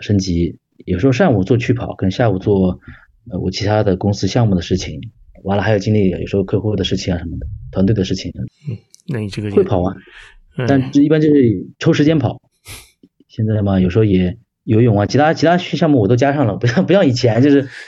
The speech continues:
Speaker 1: 非常执着于我只要练这个啊。
Speaker 2: 能练的东西太多了，你，而且你要带娃了，
Speaker 1: 对。
Speaker 2: 两个娃。
Speaker 1: 对，对，对，两个娃。现在确实我，我对娃的投入也，也变得比以往多很多。
Speaker 2: 嗯，这个没办法，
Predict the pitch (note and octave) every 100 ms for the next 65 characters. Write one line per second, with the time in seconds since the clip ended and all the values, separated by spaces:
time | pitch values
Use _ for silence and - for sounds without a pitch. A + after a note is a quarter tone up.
0 | - _ G#3+ F#3+ F#3 D3 D3+ C3+ C3+ F#2+
1 | A#2+ A2+ A2+ A#2+ C#3 A2 F#2 F#2+ F#2 -
2 | _ _ C3 - _ - - _ _ C#3
3 | B2+ D3+ D#3+ A#2+ C#3+ D3 - B2+ - A#2
4 | A#2 F2+ F2 _ B2+ A#2 B2+ - D3 -
5 | A#2 A2+ A#2+ C#3+ - A#2+ G2+ F2+ A2 G#2
6 | - - F#2+ D3 C3+ F#2+ F#2 _ _ _
7 | G#2+ G2 F#2+ F2+ F2 G#2 G#2+ F#2+ F#2+ D#3+
8 | D3 C#3 B2 A2 G#2 F#2+ - D#3+ C#3 G#2+
9 | A2+ A2 G2 F#2+ F#2+ F#2 - - - _
10 | _ - C3 D#3+ F#2+ A2+ C#3+ A#2 A2 A#2
11 | F#2 F#2 G2 A2+ C#3+ A#2 A2 G#2+ F2+ A2+
12 | F2+ A#2+ A2+ E2 D#2+ G2 F#2+ - - G#2+
13 | F2+ F#2 _ - F#2 G#2 - A#2+ G#2 G2
14 | A2 F#2+ -